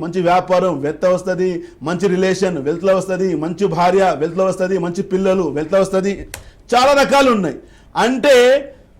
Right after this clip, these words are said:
అట్రాక్షన్ of wealth అనేది ఎన్ని రకాల లాభం మనిషి పొందగలుగుతాడు, రిలేషన్లో హ్యాపీగా ఉంటాడు, ముందుకు రాగలుగుతారు. ఇది రెండోది వచ్చేసి చాలా ముఖ్యమైన ఒక బలం మనిషికి లాభము రత్నాల ద్వారా వస్తుంది.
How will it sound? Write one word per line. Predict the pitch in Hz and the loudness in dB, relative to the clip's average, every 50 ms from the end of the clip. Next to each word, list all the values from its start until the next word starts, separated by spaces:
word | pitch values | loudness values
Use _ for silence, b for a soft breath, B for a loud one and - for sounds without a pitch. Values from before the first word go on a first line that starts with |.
| _ _ _ _ _ _ - 185 | _ _ _ _ _ _ 0 0
అట్రాక్షన్ | 220 - - - 311 311 - 294 302 285 | 0 0 -2 -2 0 0 2 2 2 2
of | 262 220 | 2 2
wealth | 233 233 208 226 | 2 0 0 -2
అనేది | 233 254 214 226 | -4 -2 -2 -2
ఎన్ని | 226 240 254 269 254 247 | -2 0 0 0 2 2
రకాల | 233 233 233 233 208 196 | 2 2 2 2 4 4
లాభం | 196 202 233 226 202 | 4 4 4 2 0
మనిషి | 208 196 202 247 - - | -2 -2 -4 -6 -6 -4
పొందగలుగుతాడు, | 190 208 220 226 220 208 190 160 180 165 160 165 175 165 139 113 - - - _ _ _ - 139 | -2 2 2 4 4 2 2 0 0 0 2 2 0 -2 -2 -4 -6 -12 -16 _ _ _ -10 -6
రిలేషన్లో | 170 208 202 214 214 208 196 156 | -2 -2 0 0 0 0 0 0
హ్యాపీగా | 165 180 180 - 190 190 185 180 | 0 -2 -2 -2 -2 -2 -2 -2
ఉంటాడు, | 175 160 175 170 175 170 156 147 | -2 0 0 0 0 -2 -4 -4
ముందుకు | 143 190 190 180 175 | -2 -2 0 0 2
రాగలుగుతారు. | 175 170 165 156 160 - 147 156 156 156 185 190 | 2 0 -2 -2 -4 -4 -4 -4 -6 -6 -8 -8
ఇది | 185 233 233 220 190 190 | -6 -6 -6 -4 -2 -2
రెండోది | 196 214 226 226 226 226 214 196 185 | -2 0 0 0 0 0 -2 -4 -4
వచ్చేసి | - - 185 175 180 262 269 247 226 190 165 - 180 | -4 -4 -6 -6 -6 -8 -10 -10 -10 -10 -8 -4 -2
చాలా | 175 190 202 196 - - 170 165 160 160 | -2 0 0 -2 -4 -6 -6 -6 -4 -4
ముఖ్యమైన | 170 170 - 214 202 202 196 196 220 226 202 180 | -6 -4 -4 -4 -2 -2 -2 -2 -2 -2 0 -2
ఒక | 170 175 175 151 143 160 | -2 -2 -4 -4 -2 -2
బలం | 185 214 226 214 | 0 0 0 -2
మనిషికి | 190 180 - 190 196 190 226 285 302 302 B B B B B B - 175 180 180 | -2 -4 -4 -6 -6 -6 -6 -10 -10 -10 B B B B B B -4 -2 0 2
లాభము | 190 214 220 220 240 240 240 277 349 - - B B B B B 143 180 | 4 4 4 2 0 0 0 -2 -4 -4 -8 B B B B B 0 2
రత్నాల | 214 208 - 254 269 262 220 202 | 2 2 2 0 0 2 2 2
ద్వారా | 190 - - 233 233 220 214 | 4 4 4 4 4 4 2
వస్తుంది. | 202 - - 175 156 139 127 113 | 2 0 -4 -6 -6 -6 -8 -10